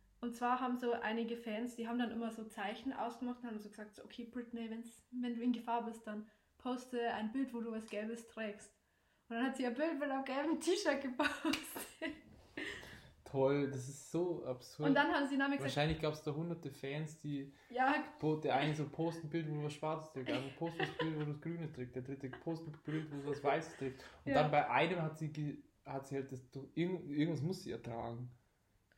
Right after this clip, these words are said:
Speaker 1: Ja, und dann hat nur anscheinend irgendwer geschrieben, sie soll was mit Blumen posten, wenn sie in Gefahr ist.
Speaker 2: Okay.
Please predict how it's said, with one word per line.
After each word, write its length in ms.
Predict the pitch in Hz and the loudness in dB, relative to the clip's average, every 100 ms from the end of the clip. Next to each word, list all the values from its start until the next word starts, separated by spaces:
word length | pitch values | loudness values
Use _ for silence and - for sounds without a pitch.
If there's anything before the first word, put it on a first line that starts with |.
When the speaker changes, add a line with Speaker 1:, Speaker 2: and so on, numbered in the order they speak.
| _ _ _ 233 | _ _ _ 2
Speaker 1:
Ja, 260 | 233 226 | 4 6
und 80 | 247 | 6
dann 140 | 247 233 - | 4 2 -2
hat 200 | 254 220 | -2 0
nur 300 | 247 247 240 | 2 2 0
anscheinend 380 | 240 233 247 240 | -2 0 0 2
irgendwer 300 | 233 247 233 | 0 0 0
geschrieben, 300 | 226 - 240 | -4 -4 -2
sie 100 | 226 | -4
soll 320 | 220 226 208 - 220 | -4 -4 -4 -8 -10
was 180 | 220 233 | -8 -8
mit 140 | 220 | -6
Blumen 340 | 247 254 226 | 2 4 4
posten, 380 | - 208 214 214 | -2 -4 -4 -4
wenn 100 | 202 | -4
sie 100 | 202 | -6
in 120 | 208 | -8
Gefahr 380 | 208 208 196 202 | -8 -8 -8 -8
ist. 120 | 208 - _ - | -8 -14 _ -18
Speaker 2:
Okay. 300 | - 131 | -8 -6